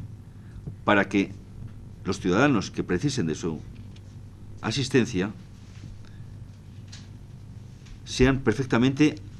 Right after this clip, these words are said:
atendidos y además se haga de modo rápido, inmediato y preferente, que es lo que se ha buscado al, eh, montar el servicio precisamente en los hospitales comarcales.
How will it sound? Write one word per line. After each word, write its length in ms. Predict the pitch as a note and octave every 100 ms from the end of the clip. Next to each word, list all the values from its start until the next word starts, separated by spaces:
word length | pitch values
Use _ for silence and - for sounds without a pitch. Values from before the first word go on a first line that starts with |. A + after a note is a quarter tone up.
| -
atendidos 680 | G#2 G#2 B2 C3 D#2 - - - - - - -
y 100 | F#2
además 380 | F#2+ C3 D3 - -
se 220 | - - A#2
haga 180 | G#2+
de 80 | F#2
modo 360 | G#2+ C3+ D#3+ D3 - - - -
rápido, 580 | - C3+ C3+ C#3 D#3+ D#3+ - - - - - - - - - -
inmediato 680 | G#2 G2+ A#2+ B2 D3 D#3 - - - - - - - -
y 240 | A#2+ D3 - - - -
preferente, 560 | G#2+ G2+ G2+ G2+ F2 D2
que 160 | - G#2
es 240 | A2 -
lo 240 | F#2+ G2+
que 100 | G2+
se 140 | F#2+ A2
ha 60 |
buscado 560 | G#2+ G#2+ - G2+ A2+ A2+ - - - - - - - - - - - - - - - - -
al, 240 | G#2 G#2
eh, 380 | E2 D#2+ D2+ C2+ - - - - - - -
montar 260 | - F2 G2
el 80 | F#2
servicio 540 | F#2 E2 F2+ - F#2+
precisamente 480 | F#2 D#2+ - F#2 G2+
en 40 |
los 100 | F2+
hospitales 300 | - - E2
comarcales. 600 | - D2 C2+ C2 A#1+ -